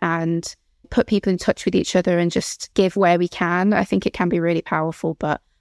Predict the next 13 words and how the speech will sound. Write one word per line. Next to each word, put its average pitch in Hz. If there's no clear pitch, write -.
I 165
totally 165
understand 160
that -
there -
is 170
this -
horrible 170
negative 165
side, 156
but -
sadly 202
it's -